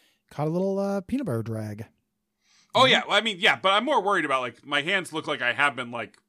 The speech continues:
Speaker 2: going out and, like, shatterhanding, you know? Uh,
Speaker 1: <laughs> Yeah. Uh, you know what,
Speaker 2: Re-, it
Speaker 1: uh,
Speaker 2: look,
Speaker 1: it
Speaker 2: really looks like I've been throwing the power blade while playing Vice Project Doom.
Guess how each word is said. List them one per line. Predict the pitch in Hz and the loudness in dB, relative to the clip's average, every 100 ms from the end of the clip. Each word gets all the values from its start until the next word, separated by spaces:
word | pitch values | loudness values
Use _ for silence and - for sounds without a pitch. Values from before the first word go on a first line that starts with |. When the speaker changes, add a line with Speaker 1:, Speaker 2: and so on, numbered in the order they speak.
| _ | _
Speaker 2:
going | 139 135 127 | -6 -4 -2
out | 120 113 | -4 -4
and, | 107 | -10
like, | 101 95 _ _ _ _ _ _ _ | -12 -12 _ _ _ _ _ _ _
shatterhanding, | - 139 127 104 95 80 78 76 _ | -4 0 0 -4 -10 -14 -20 _ _
you | 101 | -10
know? | 104 110 - - - _ _ | -10 -10 -14 -20 -20 _ _
Uh, | 113 107 95 98 | -6 -4 0 0
Speaker 1:
<laughs> | - - 659 - 719 698 906 1047 880 1047 190 960 - 185 - - 190 _ _ _ _ _ | 0 -4 -4 -2 0 0 0 0 -2 -2 -4 -4 -6 -8 -8 -8 -8 _ _ _ _ _
Yeah. | 208 147 - _ 143 156 147 117 - | -2 -2 -4 _ -20 -16 -16 -18 2
Uh, | 165 160 156 - _ _ _ | 6 6 4 0 _ _ _
you | 175 269 | 2 6
know | 320 | 8
what, | 294 | 6
Speaker 2:
Re-, | 254 | 6
it | |
Speaker 1:
uh, | 226 | 4
Speaker 2:
look, | 254 175 | 4 4
Speaker 1:
it | |
Speaker 2:
really | 277 262 | 6 6
looks | 247 | 4
like | 226 | 4
I've | 202 | 4
been | 180 147 | 2 -2
throwing | - 208 208 | 0 2 2
the | 151 | -2
power | - 190 208 170 | 0 4 4 2
blade | 127 139 120 107 | -2 -4 -4 -4
while | 131 | -6
playing | - 160 139 117 | -4 -2 -2 -4
Vice | 127 156 - | 0 0 0
Project | - 165 143 123 104 | -2 -2 -2 -6 -2
Doom. | 147 120 92 101 | -4 -4 -10 -20